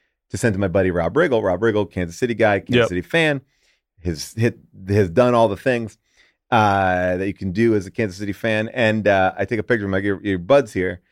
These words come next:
Speaker 1: and, um, I don't hear anything back. And I'm in bed now with my, my wife and kids. We're all asleep. Uh, but it's, like, early 'cause it's, you know, my w-, kids go to bed early.
Speaker 2: Right.
Speaker 1: And ten thirty, my phone pops, and he's like,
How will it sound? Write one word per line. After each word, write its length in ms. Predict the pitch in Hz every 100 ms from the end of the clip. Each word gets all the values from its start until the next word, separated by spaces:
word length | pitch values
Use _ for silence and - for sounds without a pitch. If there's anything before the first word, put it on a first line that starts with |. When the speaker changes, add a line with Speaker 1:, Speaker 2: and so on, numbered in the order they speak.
| _ _ _ -
Speaker 1:
and, 480 | 147 127 120 117 113
um, 680 | 107 104 98 92 92 92 _ _ _ _ _ -
I 60 |
don't 140 | 156 160
hear 140 | 156
anything 200 | 151 139
back. 280 | 107 110 110
And 80 | 95
I'm 140 | 110
in 140 | 120 104
bed 240 | 101 104
now 220 | 101 98
with 140 | 98 98
my, 180 | 95 92 -
my 180 | 92 90
wife 260 | 90 90
and 120 | 98
kids. 300 | - 92 85
We're 140 | 95 90
all 140 | 92
asleep. 380 | 90 - 92 87 _ _ _ _ -
Uh, 220 | 98 90
but 200 | 85 92
it's, 120 | 120
like, 180 | 139 110 -
early 280 | 101 90
'cause 220 | 85 95 85
it's, 300 | 80 - _ _ -
you 80 | 92
know, 260 | 76 73 _ -
my 120 | 87
w-, 180 | 85 87
kids 200 | 95 78
go 80 |
to 40 | 82
bed 140 | 95
early. 240 | 139 147 123
Speaker 2:
Right. 200 | 92 - _ _ -
Speaker 1:
And 280 | 104 98 - _ _ _
ten 160 | - 117
thirty, 200 | 110 90
my 100 | 85
phone 260 | - 90 85
pops, 220 | 78 76
and 100 | 80
he's 80 | 76
like, 120 | 76